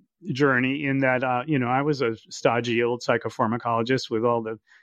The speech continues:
u-, usual, uh, uh, biases and beliefs that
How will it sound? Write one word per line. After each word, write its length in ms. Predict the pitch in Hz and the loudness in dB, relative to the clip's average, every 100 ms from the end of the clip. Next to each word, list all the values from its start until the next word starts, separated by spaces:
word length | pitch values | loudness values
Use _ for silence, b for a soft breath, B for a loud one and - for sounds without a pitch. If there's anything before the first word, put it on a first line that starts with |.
| b - | b 0
u-, 240 | 123 127 | 2 2
usual, 920 | 131 127 127 127 123 117 117 113 113 127 | 2 0 0 2 4 6 6 2 0 0
uh, 20 | |
uh, 200 | 120 110 | 0 0
biases 640 | 113 123 120 123 123 117 | 0 0 0 0 -2 0
and 140 | 120 110 | 0 0
beliefs 380 | 120 123 120 | 0 0 0
that 140 | - | -6